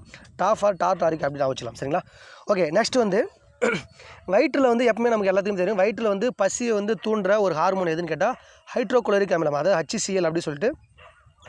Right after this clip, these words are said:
ஒரு அமிலம் வந்து ஒரு சுரக்கும். அந்த அமிலம் தான் என்ன பண்ணும் அப்படி கேட்டா, நம்ம பசி வந்து, நம்ம பசி உணர்வு ஏற்படுகிறது. இது வந்து சுரக்கப்படுறதுனால, இது வந்து வயிற்றுல வந்து அதிகமா வந்து சுரந்தா என்ன ஆ-, ஏற்படும் அப்படி கேட்டா, வயிற்றுப்புண் ஏற்படும். என்ன படும்? வயிற்றுப்புண் ஏற்படும். சரிங்களா? ஓகே, நெக்ஸ்ட் பார்க்கலாம்.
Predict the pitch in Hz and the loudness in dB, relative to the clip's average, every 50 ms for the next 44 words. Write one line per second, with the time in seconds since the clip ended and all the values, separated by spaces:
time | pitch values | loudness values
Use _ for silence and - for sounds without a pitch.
0 | - - - - - - - - - 202 208 190 190 202 226 226 214 190 190 190 | -20 -20 -20 -20 -20 -20 -12 -4 0 2 4 4 4 4 2 2 2 2 2 2
1 | 196 180 160 - - 175 170 - 202 240 247 202 185 160 175 214 233 226 226 226 | 0 0 0 0 -2 -2 -2 0 -2 -2 -2 -2 -2 -2 0 0 0 2 2 2
2 | 208 202 214 175 185 175 180 180 165 160 156 156 143 190 240 214 190 175 - - | 2 2 2 2 0 0 0 0 0 -2 -4 -2 -2 -2 0 0 0 0 0 0
3 | 180 170 - 240 214 190 185 180 254 349 - - - - _ - - - - _ | -2 -2 -2 -2 -2 -2 0 -2 -2 -4 -6 -10 -20 -20 _ -20 -20 -20 -8 _
4 | 175 170 170 - 190 190 180 240 233 208 196 208 202 185 196 190 185 185 160 147 | -4 -4 0 0 0 0 0 0 0 0 0 2 2 0 0 0 -2 -2 -2 -2
5 | 143 135 147 156 147 143 156 175 - - 175 185 175 165 160 143 147 147 139 120 | -2 -2 -2 -2 -2 -2 -2 -4 -2 -2 -2 -2 -2 -2 -2 -2 -2 -2 -2 -4
6 | - - - - - _ 180 190 196 226 254 226 208 233 226 202 233 226 202 202 | -8 -14 -20 -20 -8 _ 0 0 0 0 2 2 2 2 2 0 0 0 2 2
7 | 233 190 180 180 226 233 233 233 220 202 190 196 - 180 180 185 190 190 175 190 | 2 2 2 2 2 2 4 4 2 2 0 0 0 0 2 2 2 2 4 2
8 | 190 170 165 170 180 - 170 180 208 185 170 180 190 165 160 151 151 135 165 233 | 2 2 2 0 0 0 0 0 0 2 0 0 0 -2 -2 -4 -2 -2 0 -2
9 | 294 - _ - - - - - - - 170 214 302 240 - 302 220 - 247 247 | -2 -4 _ -18 -20 -20 -20 -20 -4 2 2 2 2 2 0 -2 -2 -2 -2 0
10 | 240 202 196 170 147 170 147 143 180 170 175 185 160 185 247 302 302 185 175 220 | 0 0 0 0 -2 -4 -6 -4 -2 -2 -2 0 0 -2 -4 -4 -2 -2 -2 -2
11 | 226 - 226 160 196 196 180 170 156 - 151 131 127 - 143 143 160 190 - - | -2 -4 -6 -6 -4 -2 -2 -2 -4 -4 -8 -12 -10 -8 -6 -4 -4 -4 -4 -6
12 | - - - - - - 190 175 196 208 - 247 175 - 165 156 160 208 294 | -14 -20 -20 -6 -4 0 2 2 2 2 0 0 0 0 0 0 0 -2 -2